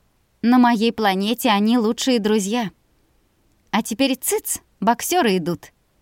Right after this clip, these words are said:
И немка отвернулась к экрану. Джек засмеялся, но радость покинула его, когда на ринг вышел темноволосый зеленоглазый мужчина.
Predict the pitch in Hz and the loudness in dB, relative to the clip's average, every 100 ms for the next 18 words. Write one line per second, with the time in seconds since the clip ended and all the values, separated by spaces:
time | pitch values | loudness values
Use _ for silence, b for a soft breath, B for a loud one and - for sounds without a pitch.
0 | _ _ _ _ - 175 180 214 220 226 | _ _ _ _ -4 -2 0 0 -2 -4
1 | 220 190 196 185 190 185 - 196 - 180 | -4 -4 -2 -2 -2 -4 -6 -10 -6 -4
2 | 156 143 127 - _ _ _ _ _ _ | -2 -2 -6 -14 _ _ _ _ _ _
3 | _ 180 185 247 208 208 - 233 220 262 | _ -8 -2 0 0 -4 -2 -4 -2 -2
4 | 214 - 180 185 196 226 196 - - 202 | -2 -2 -2 0 0 -2 -2 -4 -4 -4
5 | - 269 208 165 160 147 147 b b b | -2 0 0 -2 -4 -4 -6 b b b
6 | b - 208 180 196 190 185 240 226 185 | b -2 -2 0 0 0 0 0 -2 -4
7 | 208 - 214 - 208 202 185 180 185 208 | -4 -2 -4 -2 0 0 2 0 0 -2
8 | 226 190 208 190 175 170 170 185 175 190 | -2 -2 0 0 0 0 -2 -2 -2 -2
9 | 196 - 180 151 131 | -2 -4 -4 -4 -4